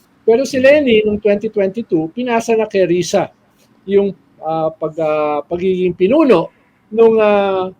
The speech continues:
Speaker 1: nung mga pink at saka mga dilaw. Pinasa na niya publicly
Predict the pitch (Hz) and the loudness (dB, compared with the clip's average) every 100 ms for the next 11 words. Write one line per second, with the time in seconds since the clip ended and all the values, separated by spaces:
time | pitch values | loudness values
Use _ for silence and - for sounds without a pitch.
0 | _ - 175 196 190 185 160 - 202 185 | _ -14 -8 -6 -4 -4 -4 2 2 0
1 | _ _ _ _ _ - 139 170 151 156 | _ _ _ _ _ -16 -10 -8 -8 -6
2 | 151 139 123 139 135 104 _ _ _ - | -6 -4 -2 0 -2 -4 _ _ _ -16
3 | - 156 156 165 156 160 170 - 139 131 | -8 -4 -4 -2 -2 -2 -4 -4 -6 0
4 | 170 180 269 180 | -2 0 2 2